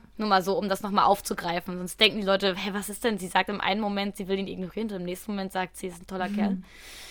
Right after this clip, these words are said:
Speaker 2: Mhm.
Speaker 1: Ja.
Speaker 2: Ja.
Speaker 1: Ist halt schwierig, wenn man lange <laughs> zusammen war.
Speaker 2: Ja, es gibt ja auch, also es dürfen ja auch mehrere Gefühle gleichzeitig existieren. Es gibt nicht nur
Speaker 1: Durchaus.
Speaker 2: das eine
Speaker 1: Das
Speaker 2: oder
Speaker 1: hast
Speaker 2: das
Speaker 1: du
Speaker 2: andere.
Speaker 1: schön gesagt.
Speaker 2: Ja. Okay,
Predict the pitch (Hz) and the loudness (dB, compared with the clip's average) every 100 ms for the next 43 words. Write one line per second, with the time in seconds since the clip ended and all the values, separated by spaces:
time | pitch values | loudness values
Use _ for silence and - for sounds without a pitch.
0 | - - 214 190 190 - 175 170 180 226 | -12 0 0 0 -8 -8 -6 -6 -4 -4
1 | 220 - - 311 311 262 311 302 254 240 | -4 -6 0 8 8 8 6 6 6 6
2 | 226 226 233 - - 254 233 226 175 208 | 8 8 6 4 2 4 6 6 2 6
3 | 320 - - - 202 196 185 185 190 190 | 4 4 -6 -2 0 2 0 0 0 -2
4 | 190 - - 233 240 226 196 - 208 214 | -4 -10 -4 -2 4 6 6 2 0 2
5 | 208 - - 226 226 220 214 208 214 220 | 0 -4 -2 0 2 2 2 4 4 2
6 | 208 214 208 214 - 214 214 208 202 196 | 2 0 0 -4 -2 0 0 2 0 0
7 | - 208 190 - - 190 - - 170 185 | 0 -2 -2 -8 -8 -10 -8 -4 -4 -4
8 | - - - 196 - 175 - 180 175 - | -10 -16 -14 -14 -8 -6 0 2 4 2
9 | 180 - 190 - 175 175 170 180 180 - | -2 -4 -6 -2 0 0 0 0 -2 -2
10 | 190 190 175 160 160 156 - - - - | -2 -2 -4 -6 -8 -10 -18 -20 -20 -20
11 | - - 107 - - - - - - - | -18 -2 -2 -2 -8 -20 -20 -20 -20 -20
12 | - - - 247 254 - 196 | -20 -20 -2 2 2 0 -2